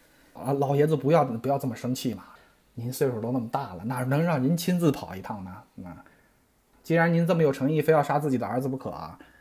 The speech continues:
那我们就找一个人代替你去啊。结果呢，就派了两路人马，一路去把周瑜杀掉了，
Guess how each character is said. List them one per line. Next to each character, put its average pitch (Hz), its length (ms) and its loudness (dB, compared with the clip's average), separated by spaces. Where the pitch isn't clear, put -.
那 175 160 4
我 165 60 8
们 170 80 4
就 170 60 4
找 123 180 2
一 123 80 0
个 147 80 2
人 139 120 0
代 151 140 2
替 127 140 -4
你 92 120 -8
去 85 240 -16
啊。 - 220 -16
结 165 160 4
果 175 120 10
呢， 165 200 6
就 156 120 2
派 160 180 2
了 147 80 4
两 117 160 0
路 147 100 2
人 113 140 0
马， 110 260 -8
一 120 140 -2
路 143 140 0
去 127 120 -6
把 104 140 -6
周 123 200 0
瑜 117 140 -2
杀 104 180 -14
掉 104 160 -10
了， - 100 -16